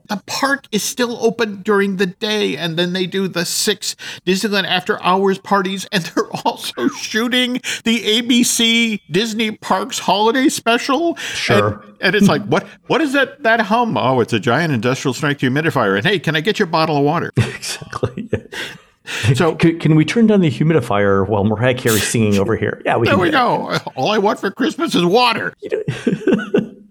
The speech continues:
Speaker 1: Supposed to take a year to, to repair. They did it in three weeks. Yeah, literally a Christmas miracle. And it,
Speaker 2: Wow.
Speaker 1: it thr-, throws opens its doors on December sixth, just ten days ago. So,
Speaker 2: Wow,
Speaker 1: so was
Speaker 2: amazing.
Speaker 1: Small,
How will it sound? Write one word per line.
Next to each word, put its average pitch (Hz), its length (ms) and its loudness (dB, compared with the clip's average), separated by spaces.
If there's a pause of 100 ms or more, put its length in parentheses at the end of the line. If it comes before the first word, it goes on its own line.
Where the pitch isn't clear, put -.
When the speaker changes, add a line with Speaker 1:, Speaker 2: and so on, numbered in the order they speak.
(120)
Speaker 1:
Supposed 139 280 -2
to 180 80 -6
take 165 180 -2
a 160 40 2
year 135 260 4
to, 127 140 0
to - 240 -4
repair. 110 420 2 (100)
They 101 160 2
did 98 220 2
it 101 100 -2
in 80 100 -8
three 92 200 -2
weeks. 71 440 -8 (200)
Yeah, 123 160 0
literally 147 640 2
a 101 160 0
Christmas - 520 -4
miracle. 80 460 -8 (140)
And 107 200 -2
it, 107 100 2
Speaker 2:
Wow. 67 200 0
Speaker 1:
it - 100 -8
thr-, 123 100 -2 (220)
throws 120 280 2
opens 139 320 0
its 139 180 -4
doors 110 460 2 (400)
on 101 220 0
December 131 460 -2
sixth, - 500 -4 (200)
just - 220 -6
ten 90 180 -4
days 76 240 -6
ago. - 220 -20 (160)
So, 98 420 2
Speaker 2:
Wow, 95 140 2
Speaker 1:
so 165 140 4
was 254 240 0
Speaker 2:
amazing. 95 320 2
Speaker 1:
Small, 233 340 0